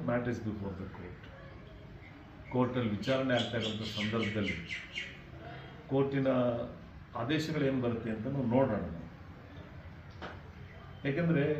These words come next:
ಸುಧಾರಣೆ, ಬದಲಾವಣೆಗಳಾಗಬೇಕಾಗತ್ತೆ.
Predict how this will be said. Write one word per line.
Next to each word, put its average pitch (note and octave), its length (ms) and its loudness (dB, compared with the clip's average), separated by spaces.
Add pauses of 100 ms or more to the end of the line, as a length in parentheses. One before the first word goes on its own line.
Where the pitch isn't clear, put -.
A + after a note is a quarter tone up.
(1080)
ಸುಧಾರಣೆ, F3 400 6
ಬದಲಾವಣೆಗಳಾಗಬೇಕಾಗತ್ತೆ. C3+ 1300 4